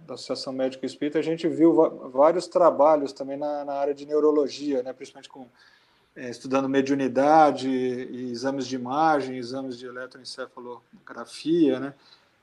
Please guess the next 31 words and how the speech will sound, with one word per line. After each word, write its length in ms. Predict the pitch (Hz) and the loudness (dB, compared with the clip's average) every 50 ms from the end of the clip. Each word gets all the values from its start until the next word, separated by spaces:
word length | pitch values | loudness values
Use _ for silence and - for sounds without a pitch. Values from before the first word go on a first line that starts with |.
| _ | _
Então, 160 | _ - 135 | _ -8 -8
não 80 | 139 139 | -8 -8
sei 180 | - - 156 151 | -2 0 0 0
se 400 | 147 - - 160 147 135 139 - - _ _ _ _ - | 0 -2 -2 -2 -2 -2 -4 -8 -16 _ _ _ _ -14
você 200 | 135 - - 139 | -8 -4 -2 0
gostaria 360 | 123 135 131 - 131 127 127 | 0 0 0 0 0 -2 -2
de 80 | 127 | -2
complementar 760 | 127 - 131 131 - 131 127 131 123 117 120 139 139 147 147 | -6 -6 -6 -2 -2 -2 -2 -2 -4 -6 -2 2 6 8 8
ou 100 | 139 123 | 8 6
trazer 300 | - - 127 123 120 131 | 2 -2 -4 -2 0 0
alguma, 380 | 127 120 131 131 131 123 127 - _ _ _ _ - - - - - - - - _ _ - | -2 -2 -2 -2 -4 -4 -6 -8 _ _ _ _ -18 -14 -12 -12 -12 -12 -14 -18 _ _ -12
alguma 400 | 123 135 143 135 127 131 131 131 | -6 -4 -2 0 0 0 0 -2
coisa 560 | - - 135 131 127 131 135 127 - - - - - - - - _ _ _ - | 0 0 0 2 2 2 0 0 -2 -6 -14 -20 -20 -20 -20 -20 _ _ _ 2
da 160 | 151 139 139 | 4 4 4
tua 260 | 139 - 147 143 135 | 6 6 8 8 10
área 440 | 135 135 139 139 139 135 131 131 - - | 10 10 10 8 8 4 2 0 -4 -8
aí 400 | 135 135 123 123 131 139 135 131 135 139 | -10 -6 -4 -2 -2 -2 -4 -6 -10 -10
nos 220 | 139 139 127 139 | -8 -6 -4 -4
últimos 420 | 143 139 - 147 143 135 123 120 | -4 -4 -6 -6 -6 -4 -4 -2
anos 480 | 127 131 135 131 131 - - - - - - - - - - - - _ _ _ _ _ _ _ | -2 -2 -2 0 0 0 0 0 -2 -6 -6 -10 -12 -14 -18 -20 -20 _ _ _ _ _ _ _
que 100 | - - | -14 -12
chamou 280 | - - 147 135 131 135 | -6 -4 -4 -2 0 -2
a 40 | 135 | -2
atenção 600 | 135 143 135 131 127 - - 131 127 123 120 - _ - | -2 -4 -4 -4 -6 -6 -6 -6 -8 -8 -12 -16 _ -20
em 80 | 127 | -16
termos 300 | 120 - 135 123 123 120 | -10 -8 -8 -8 -8 -8
de 240 | 120 123 123 120 117 - _ _ _ _ | -8 -8 -8 -8 -10 -12 _ _ _ _
medicina, 800 | - 120 123 123 120 117 - - - 131 131 131 131 131 123 120 - _ _ _ _ _ _ _ _ _ _ _ _ _ _ _ _ _ - - | -12 -8 -8 -6 -6 -6 -6 -6 -4 -2 -2 -2 -2 -6 -8 -10 -14 _ _ _ _ _ _ _ _ _ _ _ _ _ _ _ _ _ -14 -6
neurologia, 760 | 147 139 131 127 135 131 127 127 123 107 123 123 135 139 131 | -2 0 2 2 4 4 2 2 0 -2 0 2 4 4 6
espiritualidade, 920 | 131 127 - - 131 131 127 127 135 123 120 117 123 131 139 147 147 147 | 4 4 0 -2 -4 -4 -2 -2 0 0 0 0 0 2 2 2 4 4
ou 400 | 151 156 165 180 175 170 165 - | 6 6 6 6 4 2 -2 -10